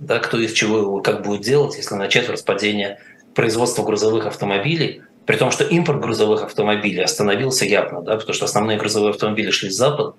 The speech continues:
и на чем ездить будет вся логистика российская? Большой вопрос. Производство древесины и изделий из дерева сократилось на девятнадцать процентов.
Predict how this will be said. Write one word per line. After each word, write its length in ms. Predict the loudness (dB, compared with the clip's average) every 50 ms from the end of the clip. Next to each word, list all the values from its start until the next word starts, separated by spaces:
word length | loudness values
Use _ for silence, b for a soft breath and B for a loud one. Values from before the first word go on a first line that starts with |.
| _ _ _ b b b b b b b b _ _
и 460 | 0 2 2 2 2 0 -2 -4 -12 -20 _ _ _ _ _ _ _ _ _ _ 0
на 140 | 2 4
чем 180 | 6 4 4 4
ездить 380 | 2 0 -2 -2 -2 -6 -6 -6
будет 180 | -6 -4 -2
вся 140 | 0 2 2
логистика 520 | 4 2 2 0 -2 -2 -4 -4 -4 -2
российская? 540 | -2 0 0 -2 -4 -4 -6 -8 -10 -10 -4
Большой 360 | 0 0 2 2 2 0 0
вопрос. 520 | 2 0 0 -2 -4 -8 -10 -12 -16 -20 -20 -20 _ _ B B B B B B B B B B _
Производство 480 | 4 4 4 6 4 4 2 2 0 0
древесины 560 | 0 2 2 2 2 2 2 2 2 2 0
и 20 | 0
изделий 340 | 0 0 -2 0 0 0 0
из 80 | 2
дерева 580 | 2 4 4 4 4 4 2 2 2 0 -2 -2
сократилось 540 | 0 0 0 2 2 2 4 2 2 0 0
на 60 | -2
девятнадцать 500 | 0 0 0 2 2 0 0 0 0 -2
процентов. 540 | -2 -2 -2 -2 -6 -6 -8 -10 -16 -20